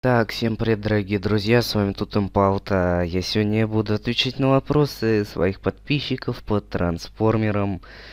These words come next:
пятым. И у нас сегодня вот будут такие вопросы. Кто умрёт в Трансформерах пятых и умрёт ли Оптимус Прайм? Ну, я опять же нашёл для вас интересную информацию. Ну что ж, приступаем.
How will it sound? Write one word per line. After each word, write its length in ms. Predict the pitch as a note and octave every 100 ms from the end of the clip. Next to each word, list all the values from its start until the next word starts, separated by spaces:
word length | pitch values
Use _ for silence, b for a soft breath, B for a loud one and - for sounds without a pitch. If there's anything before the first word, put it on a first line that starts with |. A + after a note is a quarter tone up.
| B B B B -
пятым. 500 | B2+ A2+ - D2+ C#2 B B B B B B -
И 320 | G2+ A#2 A#2
у 80 | A#2
нас 200 | A#2 A2
сегодня 420 | - A2 G#2 F2+
вот 220 | F2+ F2+
будут 280 | F2+ G#2+ G#2
такие 360 | G#2 G2+ - G2+
вопросы. 1000 | F2+ F#2 - D#3+ E3 - D3 D3 C3 A#2+
Кто 500 | - - A#2 G#2 - -
умрёт 760 | A2+ A#2 A#2+ A#2+ A#2 A#2 G#2
в 200 | - -
Трансформерах 800 | - F#2+ F#2+ - A2 F2+ F2+ F2
пятых 640 | - C#3 E3 D3 B2+ - - -
и 260 | A2 G#2 - -
умрёт 460 | F#2+ F2 F#2+ -
ли 240 | A#2+ A#2+ -
Оптимус 560 | F2 D#2+ - G2 G#2 -
Прайм? 480 | - A2+ G#2 D#2 G2 B B B B B B
Ну, 320 | - C3 C3+ - - - - -
я 260 | F#2 G#2 G2+
опять 320 | - G#2 F2
же 120 | E2+
нашёл 460 | E2 E2+ - E2+ E2
для 200 | F2+ E2+
вас 240 | F2 -
интересную 560 | E2+ - F#2 F#2 - D2+
информацию. 800 | E2+ - F#2 A#2 D#3 - - A#2+
Ну 140 | G2 G#2
что 240 | - F2+
ж, 140 | - -
приступаем. 800 | G#2+ - - G2+ - - -